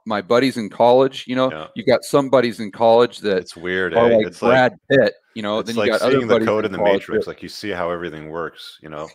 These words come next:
Speaker 1: Yeah,
Speaker 2: Instead
Speaker 1: and
Speaker 2: of
Speaker 1: I
Speaker 2: seeing, like, the summary, you see, like, the full equation to get to the summary.
Speaker 1: Yeah, and, and when I saw what he was teaching the, the, the nerdy kids or whatever, and, you know, how that, that was all the guys that I knew in college and in high school, for that matter,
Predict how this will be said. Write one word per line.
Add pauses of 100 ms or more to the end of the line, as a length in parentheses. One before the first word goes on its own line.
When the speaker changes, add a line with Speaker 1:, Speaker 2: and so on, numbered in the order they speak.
(140)
Speaker 1:
Yeah,
Speaker 2:
Instead
Speaker 1:
and
Speaker 2:
of
Speaker 1:
I
Speaker 2:
seeing,
like,
the
summary,
you
see,
like,
the
full
equation (160)
to
get
to
the
summary. (560)
Speaker 1:
Yeah,
and,
and
when
I
saw
what
he
was
teaching
the, (100)
the,
the
nerdy
kids
or
whatever, (240)
and,
you
know,
how
that, (100)
that
was (140)
all
the
guys
that
I
knew
in
college
and
in
high
school,
for
that
matter,